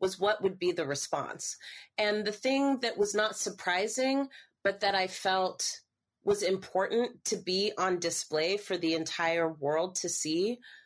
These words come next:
was the disparate response and treatment. You know, I shared a video the other day,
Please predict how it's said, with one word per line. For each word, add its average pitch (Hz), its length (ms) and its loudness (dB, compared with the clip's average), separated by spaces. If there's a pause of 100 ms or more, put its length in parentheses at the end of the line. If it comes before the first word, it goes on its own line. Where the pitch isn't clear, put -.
(280)
was 339 460 2
the 202 80 0
disparate 165 680 -2
response 143 720 -2
and 156 160 -2
treatment. 135 440 -6 (640)
You 277 120 2
know, 262 160 4
I 247 120 2
shared 262 320 2
a 254 60 0
video 220 420 2
the 170 180 2
other 160 200 2
day, 156 520 0